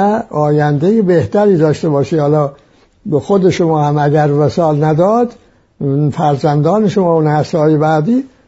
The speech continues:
خوبتر زندگی می‌کنن. این نظر را هم به اصطلاح این سرمایه‌داری لیبرال، خصوصاً وقتی به کشورهای ما مربوط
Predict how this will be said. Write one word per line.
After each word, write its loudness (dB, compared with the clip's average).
خوبتر -2
زندگی -2
می‌کنن. -2
این 0
نظر 2
را 0
هم 0
به 0
اصطلاح -2
این -2
سرمایه‌داری -2
لیبرال، 0
خصوصاً -2
وقتی -2
به 0
کشورهای -2
ما -2
مربوط -2